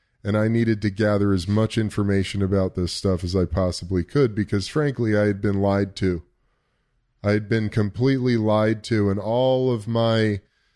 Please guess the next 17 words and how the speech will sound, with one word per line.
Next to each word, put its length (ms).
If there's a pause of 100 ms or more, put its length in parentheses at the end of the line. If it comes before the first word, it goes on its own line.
(420)
my, 420
my 220
intuition 760
was 160
completely 640
validated 760
in, 200
like, 280
a 80
five-minute 800
segment 640 (100)
of 400 (260)
someone 480
telling 480
me 200
the 100
facts 720